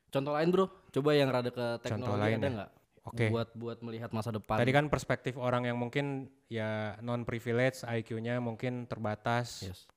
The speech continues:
Speaker 2: eh, aset terbatas dan lain sebagainya. Jadinya bertani.
Speaker 1: Hmm.
Speaker 2: Kalau misal kita gitu, ya kita mungkin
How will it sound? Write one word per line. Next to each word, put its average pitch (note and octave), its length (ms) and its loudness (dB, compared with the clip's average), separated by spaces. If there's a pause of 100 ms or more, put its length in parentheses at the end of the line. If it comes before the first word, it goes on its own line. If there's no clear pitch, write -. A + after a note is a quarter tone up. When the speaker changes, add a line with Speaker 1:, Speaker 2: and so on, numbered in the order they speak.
Speaker 2:
eh, G2+ 420 -8
aset A2 280 -2
terbatas A2 480 -2
dan A2 100 -4
lain G2+ 80 -6
sebagainya. G2+ 420 -6
Jadinya G#2 240 -2
bertani. G2+ 460 -2 (300)
Speaker 1:
Hmm. F2+ 260 -16
Speaker 2:
Kalau G#2+ 280 2
misal A2 220 2
kita B2+ 360 2
gitu, G2 240 -10 (280)
ya G2+ 140 -18
kita D#3 480 2 (480)
mungkin D#3+ 540 -4